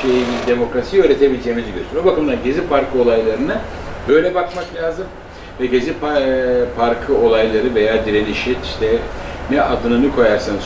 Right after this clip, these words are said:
koyun, benim açımdan muhteşem bir olaydır. Ama siyaset kurumunun iktidarıyla muhalefetiyle herkesin doğru okuması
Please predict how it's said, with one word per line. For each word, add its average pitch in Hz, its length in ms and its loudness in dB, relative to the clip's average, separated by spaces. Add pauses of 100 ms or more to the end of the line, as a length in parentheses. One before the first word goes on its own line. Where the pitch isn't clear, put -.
koyun, 156 240 4 (1700)
benim 175 280 2
açımdan 123 640 2 (720)
muhteşem 135 680 2
bir 123 100 4
olaydır. - 560 0 (680)
Ama 131 260 2 (220)
siyaset 110 760 0
kurumunun 87 400 -10 (580)
iktidarıyla 180 600 0
muhalefetiyle 127 680 -2 (560)
herkesin 165 680 -2
doğru 123 260 0
okuması - 520 -4